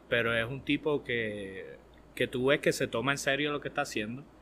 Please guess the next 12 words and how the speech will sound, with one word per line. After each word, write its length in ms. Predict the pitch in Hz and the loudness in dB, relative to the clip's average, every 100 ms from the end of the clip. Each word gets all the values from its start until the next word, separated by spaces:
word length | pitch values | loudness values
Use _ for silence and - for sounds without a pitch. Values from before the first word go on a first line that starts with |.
| - - - - | -20 -20 -20 -2
Es 140 | 120 | 0
un 100 | 123 | 2
tipo 260 | 113 131 143 | 0 2 0
serio, 420 | - 110 120 143 | 4 4 4 0
so 200 | - 131 | 4 4
él 140 | 123 131 | 6 4
no 100 | 156 | 2
usó 280 | 151 147 143 | 2 4 2
esta 260 | 143 139 | 4 4
oportunidad 640 | 135 131 120 131 123 120 123 | 4 2 -2 -4 0 2 2
simplemente 760 | 127 120 123 117 117 - 113 | -2 -4 -2 -2 -4 -2 -2
como 680 | 113 107 107 104 98 92 | -2 -2 -2 -6 -8 -12